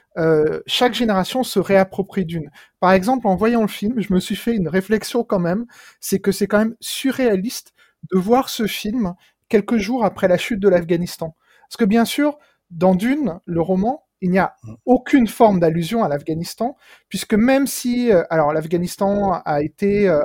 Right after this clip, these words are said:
Speaker 1: un enjeu pour les Britanniques, euh, à une époque, euh, mais c'est très clair que c'est, c'est pas dans le, dans la culture de Herbert qui est intéressé par d'autres pays qui sont plus dans l'actualité pour lui.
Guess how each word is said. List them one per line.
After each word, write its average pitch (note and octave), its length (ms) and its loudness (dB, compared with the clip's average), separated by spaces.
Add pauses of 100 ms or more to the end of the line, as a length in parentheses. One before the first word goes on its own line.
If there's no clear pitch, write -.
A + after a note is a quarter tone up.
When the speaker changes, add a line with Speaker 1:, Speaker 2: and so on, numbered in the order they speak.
Speaker 1:
un D3+ 140 -6
enjeu E3 340 0
pour F#3+ 220 -4
les - 80 -2
Britanniques, E3+ 680 -4
euh, C#3 300 -4
à C#3 120 -6
une D3+ 120 -8
époque, A3+ 380 -2 (540)
euh, D3+ 420 0
mais F3+ 260 2
c'est - 160 -8
très - 140 -6
clair A3+ 260 0
que F#3+ 140 0
c'est, E3+ 180 -6
c'est - 220 -8
pas A#3 180 4
dans F#3+ 180 0
le, D#3 380 0 (300)
dans E3 120 0
la E3 120 2
culture A3 540 -2
de E3+ 120 0
Herbert E3+ 400 2
qui - 220 -6
est - 20 2
intéressé D#3+ 380 -4
par D#3+ 180 0
d'autres F3+ 240 -6
pays F#3+ 180 -2
qui - 100 -20
sont E3 140 -8
plus G3+ 240 -6
dans F3+ 100 0
l'actualité D#3+ 460 -4
pour D#3+ 220 -8
lui. - 180 -12